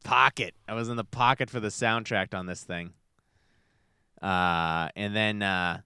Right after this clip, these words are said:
so yeah, so they, they get, uh, their invitation.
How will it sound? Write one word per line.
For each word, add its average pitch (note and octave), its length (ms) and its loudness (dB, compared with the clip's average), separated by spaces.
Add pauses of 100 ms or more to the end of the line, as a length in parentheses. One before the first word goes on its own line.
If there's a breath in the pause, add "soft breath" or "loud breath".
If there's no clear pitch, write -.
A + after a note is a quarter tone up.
(640)
so F#2 540 2 (1120)
yeah, C#3+ 160 4
so B2+ 180 -2
they, A#2+ 200 2 (120)
they C#3 120 4
get, D3 380 2
uh, D3 160 6
their C#3 160 4
invitation. D3+ 760 0